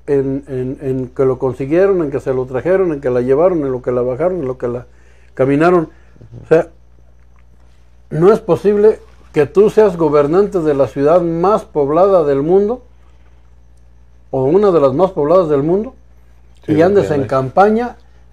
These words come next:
Speaker 1: y no tengas, este, la, la,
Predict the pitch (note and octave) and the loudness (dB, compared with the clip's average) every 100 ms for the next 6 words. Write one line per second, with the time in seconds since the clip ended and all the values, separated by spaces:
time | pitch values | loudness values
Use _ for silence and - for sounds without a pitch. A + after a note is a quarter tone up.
0 | - G3+ F#3 G3+ A3+ A3 A3 A#3 A3+ A3+ | -6 0 2 4 2 4 2 4 2 0
1 | - - _ - - D3+ - - D3+ D3 | -2 -20 _ -12 -6 -4 -4 -2 0 4
2 | D3 C#3+ C#3 C#3+ C#3+ C3+ C3+ C3 B2+ | 6 8 6 2 2 2 2 0 -4